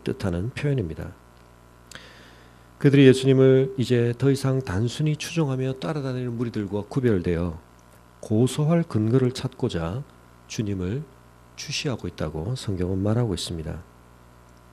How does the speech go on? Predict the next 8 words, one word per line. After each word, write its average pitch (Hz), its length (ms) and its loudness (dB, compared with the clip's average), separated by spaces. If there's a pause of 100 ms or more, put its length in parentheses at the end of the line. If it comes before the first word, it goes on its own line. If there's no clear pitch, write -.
(1300)
그들은 135 380 4
예수님 117 380 2
앞에 101 560 0 (160)
덫을 107 600 0
놓고 95 480 -2
있었습니다. 78 640 -8 (1900)
그런데 90 380 -2
예수님께서는 135 800 0